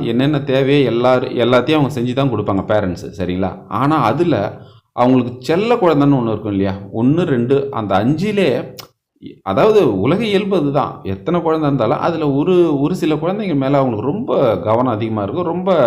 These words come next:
செல்லன்னு சொல்லுவாங்க இல்லையா? அந்த மாதிரி அந்த குழந்தைங்களுக்கு இன்னும் நல்லா பண்ணுவாங்க. சரிங்களா? அந்த மாதிரி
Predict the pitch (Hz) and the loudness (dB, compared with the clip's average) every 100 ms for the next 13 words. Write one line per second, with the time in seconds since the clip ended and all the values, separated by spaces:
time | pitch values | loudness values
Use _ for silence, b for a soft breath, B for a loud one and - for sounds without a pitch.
0 | 107 92 139 151 170 170 131 104 98 90 | 2 0 -2 0 0 -2 -2 -2 -2 -2
1 | 101 101 B B B B B _ 107 139 | -4 -6 B B B B B _ -2 0
2 | 214 214 180 123 104 104 113 110 160 190 | 2 0 0 0 0 -2 -4 -2 0 0
3 | 185 196 202 180 175 202 208 277 240 156 | 2 2 2 0 0 0 4 4 4 4
4 | 139 110 107 87 - - - 92 98 110 | 2 0 -2 -4 -6 -14 -18 -6 -4 -2
5 | 127 - - _ - 98 139 160 139 98 | -4 -8 -20 _ -6 -2 0 0 0 0
6 | 92 | -2